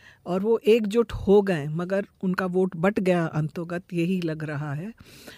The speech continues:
वो अब उस हालत में नहीं है कि वो लड़ पाए।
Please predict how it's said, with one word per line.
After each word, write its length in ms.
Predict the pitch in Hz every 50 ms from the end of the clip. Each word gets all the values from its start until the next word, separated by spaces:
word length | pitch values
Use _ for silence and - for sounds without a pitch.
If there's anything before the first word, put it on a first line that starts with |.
| - - - _ _ -
वो 380 | 170 208 254 285 302 320 320 - - _ _ _ -
अब 260 | - 226 254 277 262 - _
उस 160 | - 311 320 -
हालत 640 | - - - - - 226 220 233 254 294 - - -
में 80 | 294 294
नहीं 300 | 269 226 240 254 269 269
है 200 | 233 247 247 247
कि 140 | - 277 262
वो 160 | 233 247 240
लड़ 320 | 208 180 151 156 160 160
पाए। 340 | 156 - 185 156 156 147 139